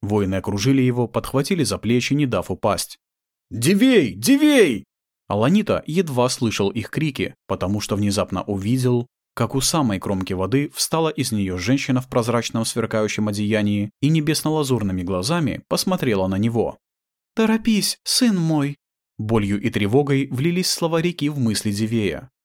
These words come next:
«Брат твой умирает, кровь его во мне». Ланита, ещё не веря своим глазам, смотрел на душу реки,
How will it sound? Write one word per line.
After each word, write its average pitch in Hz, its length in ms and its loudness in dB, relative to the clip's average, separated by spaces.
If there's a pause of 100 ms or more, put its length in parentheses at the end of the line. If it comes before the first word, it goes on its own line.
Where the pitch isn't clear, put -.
(300)
«Брат 226 340 0
твой 160 320 -2
умирает, 202 640 0 (180)
кровь 240 300 0
его 175 300 0
во 175 120 2
мне». 170 360 -2 (540)
Ланита, 110 440 2
ещё 143 320 0
не 139 100 2
веря 131 220 2
своим 123 320 0
глазам, 117 440 2
смотрел 139 460 0
на 139 140 2
душу 120 300 -2
реки, 135 440 -2